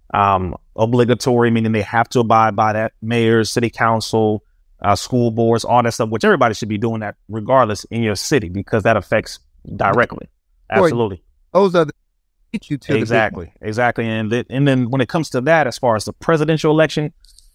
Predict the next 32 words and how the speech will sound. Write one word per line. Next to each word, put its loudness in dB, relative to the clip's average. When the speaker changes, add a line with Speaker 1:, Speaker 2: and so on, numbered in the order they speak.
Speaker 1:
um, 2
I 0
haven't 4
participated 0
in -6
that, 4
I 2
would 0
say, -2
maybe 2
the 2
last 2
two -4
presidencies. -2
Uh, 0
Speaker 2:
You -6
Speaker 1:
haven't. 2
Speaker 2:
haven't? -2
But 4
you 0
did 4
put, -4
did 2
you -2
vote 2
for -6
President 0
Speaker 1:
I 2
Speaker 2:
Obama? 2
Speaker 1:
did, -4
first -2
time. -8